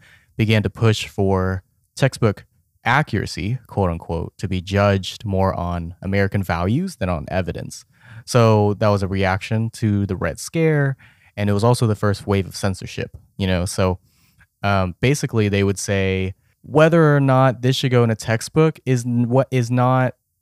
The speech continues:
dependent on if it's accurate or if, like, there's a lot, or if it's, like, impactful, but rather if it's, like, about,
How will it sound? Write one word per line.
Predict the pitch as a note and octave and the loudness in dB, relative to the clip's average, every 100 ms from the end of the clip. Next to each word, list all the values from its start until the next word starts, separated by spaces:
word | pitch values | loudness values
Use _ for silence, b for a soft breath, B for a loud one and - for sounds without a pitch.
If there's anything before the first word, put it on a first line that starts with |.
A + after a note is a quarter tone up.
| - | -10
dependent | - - A#2 A#2+ A2+ G#2+ - | -10 -4 0 2 2 0 0
on | G#2 G#2 G2+ G2 F#2+ G2+ _ _ - | 0 2 2 0 -2 -4 _ _ -8
if | G#2 G2+ G2 - - _ _ | -4 -2 -4 -12 -20 _ _
it's | A#2 G#2 | -8 -6
accurate | F2+ F#2 - B2+ C3 C3 B2 | -4 -4 -2 2 4 4 2
or | G#2 F#2+ - | 0 -2 -2
if, | G2 - | -4 -4
like, | G2 F2+ - | -6 -6 -6
there's | G2 F#2 | -6 -4
a | F2+ | -4
lot, | F2+ F#2+ F#2+ - | 0 0 0 0
or | A2+ G#2+ | 2 2
if | G2+ | -2
it's, | - | -6
like, | F#2 | -8
impactful, | F2+ E2+ - F2 - - E3 | -8 -10 -8 -10 -10 -4 -2
but | C3+ F2 | -2 -2
rather | F#2+ F#2 F#2 F#2 - | 0 0 0 -4 -6
if | F#2+ - | -12 -10
it's, | F2 - | -12 -10
like, | F2 E2 - _ - | -10 -10 -12 _ -6
about, | A2+ F#2+ F#2 G2 G#2+ | -4 0 2 2 0